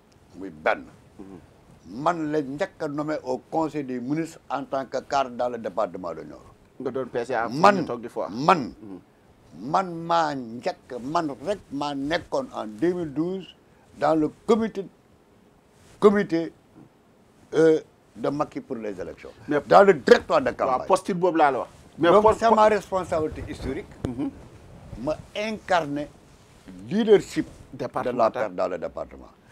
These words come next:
Speaker 1: Donc, lan mooy am division? A P R la, bala ngay massifier, il faut créer unité ci A P R.
Speaker 2: Mais suñ liiree ñu ne ñu carrément, la population du département de Nioro Direct investit Ali Mané.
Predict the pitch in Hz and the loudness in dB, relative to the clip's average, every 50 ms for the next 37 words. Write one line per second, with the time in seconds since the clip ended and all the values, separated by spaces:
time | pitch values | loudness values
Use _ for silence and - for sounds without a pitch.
0 | - - - _ _ _ - 101 135 - 240 202 - - - - - - - _ | -20 -20 -20 _ _ _ -2 6 8 8 8 8 4 -4 -10 -20 -20 -20 -20 _
1 | _ _ _ - - - - - - 101 139 185 196 196 185 165 156 151 - - | _ _ _ -20 -20 -20 -20 -18 -14 -8 -6 -6 -6 -6 -4 -4 -4 -4 -4 -6
2 | 131 117 95 87 101 90 82 73 71 67 - _ _ _ _ - 127 120 - - | -10 -10 -10 -10 -12 -12 -12 -14 -16 -16 -18 _ _ _ _ -20 -20 -20 -20 -20
3 | - - - - - - - - - - - _ _ - - - 202 202 - 185 | -20 -20 -20 -20 -20 -20 -20 -20 -20 -20 -20 _ _ -8 -2 0 0 2 2 2
4 | 160 143 147 175 196 190 185 - - - - - _ _ _ _ _ _ _ _ | 0 2 2 -2 -2 -4 -8 -18 -20 -20 -20 -20 _ _ _ _ _ _ _ _
5 | _ - - - - - - - - 165 202 214 202 190 190 175 147 123 135 165 | _ -20 -20 -20 -20 -20 -14 -6 -6 -4 -4 -4 -4 -4 -4 -4 -4 -4 -4 -4
6 | 190 175 - 160 147 - - 135 107 - - - _ _ _ - - 107 117 117 | -6 -6 -6 -10 -12 -10 -10 -10 -10 -10 -12 -16 _ _ _ -18 -16 -16 -12 -8
7 | 135 131 113 _ - 147 151 151 139 139 151 151 - - - - - - 214 214 | -8 -8 -8 _ -8 -6 -4 -4 -4 -4 -4 -6 -8 -12 -18 -8 0 2 2 2
8 | - - 170 165 127 - - - 117 110 - - - - 147 147 139 - 151 156 | 2 2 0 -4 -4 -4 -8 -2 0 0 -2 -2 -2 -2 0 0 0 0 0 -2
9 | 160 160 170 165 165 156 143 147 151 143 139 135 - - 147 151 151 147 131 135 | 0 2 4 4 4 4 2 2 0 0 -2 -2 0 2 2 4 4 2 2 0
10 | 147 - - - _ _ _ _ - _ _ _ _ _ _ _ _ _ - - | -2 -2 -4 -10 _ _ _ _ -20 _ _ _ _ _ _ _ _ _ -4 2
11 | 131 139 143 - - 165 - 175 165 160 160 156 165 156 147 139 147 143 - 131 | 4 4 4 4 0 -4 -2 2 2 2 2 0 -2 -6 -4 -4 -6 -4 -2 -2
12 | 120 - 147 143 135 131 131 117 135 135 135 135 117 - - - - - - - | -2 -2 -2 -4 -4 -4 -4 -4 -4 -4 -4 -4 -4 -6 -8 -8 -8 -6 0 4
13 | 180 196 196 180 196 185 - - 165 151 - 143 139 135 131 127 135 - 202 320 | 4 4 4 2 0 -2 -2 -2 -2 0 2 4 2 2 2 0 -2 -2 -2 -2